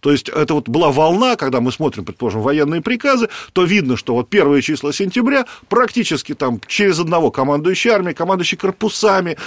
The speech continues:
э, комдивы, а их просто см-, их просто сменяют. Вот и в общем и целом, эм, то есть армия была, ну, не то что обезглавлена, естественно, оставались, оставались генералы, оставались, э, командиры, но,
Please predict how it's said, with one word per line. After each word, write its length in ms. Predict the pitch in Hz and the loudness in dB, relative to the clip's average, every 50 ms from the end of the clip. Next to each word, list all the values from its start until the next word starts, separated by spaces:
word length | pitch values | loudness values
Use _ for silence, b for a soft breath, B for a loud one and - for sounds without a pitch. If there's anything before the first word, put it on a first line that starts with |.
| B B B B | B B B B
э, 180 | 143 151 156 - | 0 0 0 0
комдивы, 640 | - 208 220 220 190 175 196 220 208 185 180 165 - _ - | 0 0 2 2 0 0 0 0 2 2 2 0 -2 _ -2
а 60 | 247 | -2
их 120 | 302 - | -2 -2
просто 240 | - 320 269 - - - | 0 0 0 0 0 -6
см-, 200 | - 202 180 208 | -8 -6 -8 -8
их 80 | - | -6
просто 220 | - 285 - - - | -4 -4 -4 -4 -2
сменяют. 500 | 151 165 156 127 104 71 58 57 55 - B B B B B B B B B - - - - - | -2 -2 -2 -2 -4 -4 -6 -10 -14 -18 B B B B B B B B B -16 -16 -16 -18 -14
Вот 200 | - 160 180 - | -10 -10 -4 -2
и 160 | 294 302 294 262 | 0 2 2 4
в 100 | 226 262 | 4 2
общем 220 | 247 - - 208 175 | 2 0 -2 -2 -2
и 40 | 160 | -2
целом, 400 | - - 240 226 214 196 165 151 | 0 2 4 4 4 4 2 0
эм, 220 | 123 135 139 156 151 | -2 -2 -2 -2 0
то 80 | 208 | 0
есть 180 | 214 190 - 185 185 - - | 0 0 0 -2 -4 -2 0
армия 320 | 202 240 254 233 214 170 | 0 2 2 4 2 2
была, 480 | 147 147 165 180 180 180 175 151 135 107 95 | 2 2 2 4 4 4 4 2 0 -4 -6
ну, 200 | 139 190 233 233 | -6 -4 -4 -2
не 140 | 214 220 233 | -2 -2 0
то 140 | - 262 - | 0 -2 -2
что 140 | - 175 | 2 0
обезглавлена, 640 | 151 143 185 190 196 269 294 269 175 123 104 87 85 95 95 | 0 2 2 0 2 2 2 4 4 2 0 -2 -6 -8 -8
естественно, 380 | 104 - - - 117 - - 92 | -8 -6 -2 -2 -2 -2 -4 -8
оставались, 440 | - - 117 98 87 80 - - - | -6 -4 -4 -4 -4 -4 -6 -8 -10
оставались 520 | 92 90 101 - - 120 92 85 92 104 | -8 -8 -8 -6 -6 -4 -4 -4 -4 -6
генералы, 460 | 143 202 226 254 262 262 254 233 180 123 | -4 -2 -2 0 0 2 2 2 2 0
оставались, 460 | - - 110 95 92 87 87 82 B B B B B 117 B | 0 -2 -4 -2 -2 -4 -6 -8 B B B B B -14 B
э, 80 | - 139 | -12 -8
командиры, 460 | - 151 180 208 233 262 269 233 196 | -4 -2 0 0 2 2 4 4 4
но, 240 | 196 208 196 147 | 4 4 4 2